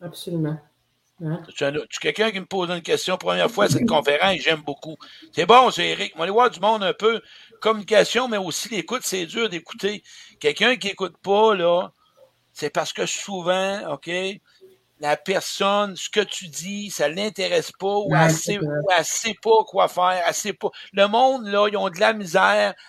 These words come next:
Speaker 2: à écouter puis à vibrer les émotions de l'autre.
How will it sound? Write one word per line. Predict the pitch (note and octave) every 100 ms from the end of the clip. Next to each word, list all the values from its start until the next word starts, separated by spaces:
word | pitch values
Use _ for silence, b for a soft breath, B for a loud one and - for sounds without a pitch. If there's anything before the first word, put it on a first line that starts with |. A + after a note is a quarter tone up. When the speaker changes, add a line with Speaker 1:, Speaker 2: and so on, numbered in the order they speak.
| B
Speaker 2:
à | D3 D#3 - _
écouter | F#3 - - - G3 G#3
puis | F3
à | D3+
vibrer | D3+ F3 F3+ F#3 G#3+
les | F3 C#3+
émotions | D#3 C#3 - E3+ F3
de | C3+
l'autre. | D3+ D#3